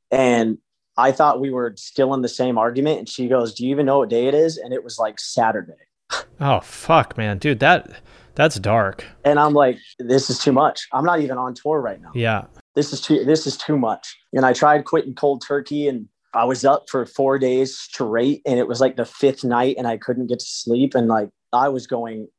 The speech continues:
Speaker 1: absolutely nuts. Like,
Speaker 2: Sure.
Speaker 1: there's people you hear about on Dateline that are like, "Oh, I was hearing voices. I was straight up hearing voices. They were coming out of my cable box telling me how much of a piece of shit I was and I should just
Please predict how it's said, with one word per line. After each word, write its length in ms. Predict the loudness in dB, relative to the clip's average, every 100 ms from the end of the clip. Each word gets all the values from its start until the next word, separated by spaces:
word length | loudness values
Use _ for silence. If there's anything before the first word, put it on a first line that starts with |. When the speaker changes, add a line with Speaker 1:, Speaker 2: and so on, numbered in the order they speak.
| _ _
Speaker 1:
absolutely 800 | 2 2 0 -6 -4 -4 -6 -6
nuts. 540 | 0 2 4 2 -4 0
Like, 260 | 2 0 -6 _ _ _ _ -18
Speaker 2:
Sure. 280 | -2 2
Speaker 1:
there's 160 | 2 2
people 340 | 2 4 6
you 140 | 6 6
hear 200 | 6 4
about 240 | 4 2
on 140 | 2 -4
Dateline 420 | -8 -6 -8 -6
that 80 | -2
are 20 |
like, 160 | -2 0
"Oh, 140 | 0
I 100 | 0
was 140 | 0 0
hearing 260 | 0 0
voices. 440 | 0 0 -2 -4 0
I 100 | 0
was 180 | 0 -6
straight 280 | -2 2
up 120 | 2 0
hearing 320 | -2 -2 -4
voices. 480 | -4 -4 -4 -6 -2
They 100 | -2
were 100 | -2
coming 320 | -2 0 0
out 80 | 0
of 60 |
my 120 | 0
cable 300 | -2 -2 -2
box 480 | 0 2 2 -4 -16 _ _ _ _ _
telling 240 | -2 0 2
me 140 | 0
how 120 | 0
much 260 | -2 -4 -4
of 80 | -6
a 120 | -8 -10 _ -8
piece 260 | -2 -2 -2
of 80 |
shit 300 | -6 0 2
I 140 | 4 4
was 460 | 4 4 4 0 -2
and 80 |
I 100 | -4
should 160 | -6 -8
just 300 | -8 -8